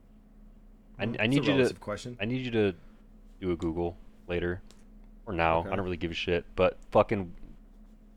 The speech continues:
Speaker 1: yes, wolves are that much bigger than dogs. Yes.
Speaker 2: I mean,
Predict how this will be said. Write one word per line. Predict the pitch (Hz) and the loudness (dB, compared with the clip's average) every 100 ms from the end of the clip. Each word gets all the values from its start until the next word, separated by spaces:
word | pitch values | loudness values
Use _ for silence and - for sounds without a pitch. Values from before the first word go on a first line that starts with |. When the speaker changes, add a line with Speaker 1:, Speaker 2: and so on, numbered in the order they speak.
| - - - - | -20 -20 -20 -4
Speaker 1:
yes, | 92 82 - | 2 2 4
wolves | 95 98 | 2 6
are | 101 95 | 8 8
that | 85 92 92 | 10 8 8
much | 92 82 | 2 4
bigger | 90 87 | 2 2
than | 80 | 2
dogs. | 80 76 71 - - - - | 2 0 0 -6 -14 -18 -14
Yes. | 82 73 - - - - - - - - - - - - - - - - - - - - - - - - - - - - - - | -4 -4 -4 -12 -20 -20 -20 -20 -20 -20 -20 -20 -20 -20 -20 -20 -20 -20 -20 -20 -20 -20 -20 -20 -20 -20 -20 -20 -20 -20 -18 -4
Speaker 2:
I | 135 | 0
mean, | 139 135 120 | 2 0 -2